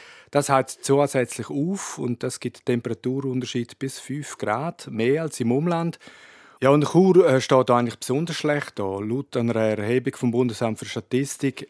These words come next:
hat Chur nur sieben Komma drei Prozent Grünfläche im Verhältnis zur bebauten Fläche.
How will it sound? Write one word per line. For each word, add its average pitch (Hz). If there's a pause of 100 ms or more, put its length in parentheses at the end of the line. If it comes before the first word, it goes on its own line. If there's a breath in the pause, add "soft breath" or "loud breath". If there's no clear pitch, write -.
hat 113
Chur 131
nur 131 (280 loud breath)
sieben 156
Komma 131
drei 120
Prozent 123
Grünfläche 135
im 123
Verhältnis 117
zur 107
bebauten 107
Fläche. 143